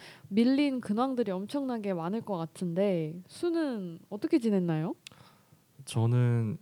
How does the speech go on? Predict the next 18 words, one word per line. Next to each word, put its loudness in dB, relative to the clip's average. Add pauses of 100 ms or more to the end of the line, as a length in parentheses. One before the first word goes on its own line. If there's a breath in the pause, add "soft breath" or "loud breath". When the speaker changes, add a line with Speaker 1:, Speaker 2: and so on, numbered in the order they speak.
(100)
Speaker 2:
이제 -2 (760)
개강을 2
준비하고 -4
있죠. -8 (500 soft breath)
Speaker 1:
음. -8
Speaker 2:
오늘이 0
구월 -4
삼 0
일이라서 -4 (720 loud breath)
저는 -2 (260)
내일 2
월요일, -2 (140)
내일 -4
월요일에 -4
새로운 -6
수업을 -6
듣게 -10
되는데 -8